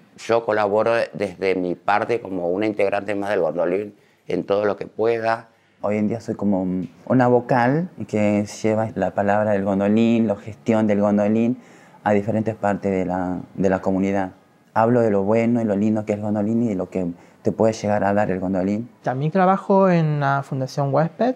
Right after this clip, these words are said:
Speaker 3: soy parte del área de investigación social. Ahí lo que hago es un poco ser el nexo de las personas trans con el sistema de salud.
Speaker 1: Yo me ocupo de, de lo que yo considero de que es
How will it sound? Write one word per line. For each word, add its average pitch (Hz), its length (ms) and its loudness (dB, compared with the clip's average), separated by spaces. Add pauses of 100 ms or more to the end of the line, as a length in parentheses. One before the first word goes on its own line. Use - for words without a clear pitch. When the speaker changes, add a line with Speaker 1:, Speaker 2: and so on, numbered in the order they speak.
Speaker 3:
soy 135 200 -2
parte 131 420 0
del 135 240 2
área 131 260 2
de 127 80 2
investigación 123 580 -4
social. 175 440 -2 (380)
Ahí 156 420 4
lo 170 240 2
que 151 140 0
hago 160 280 4
es 170 140 -4
un 143 160 -2
poco 139 560 2 (320)
ser 143 160 2
el 143 140 4
nexo 143 320 2
de 135 100 4
las 127 140 -2
personas 143 680 -2
trans 156 520 4
con 131 420 2
el 127 100 -2
sistema 135 440 -2
de 123 80 0
salud. 139 360 0 (200)
Speaker 1:
Yo 117 180 2
me 110 140 2
ocupo 110 400 0
de, 80 460 0
de 69 100 -8
lo 87 120 -6
que 110 120 -2
yo 139 200 0
considero 123 680 0
de 101 140 -6
que 90 340 0
es 92 180 -12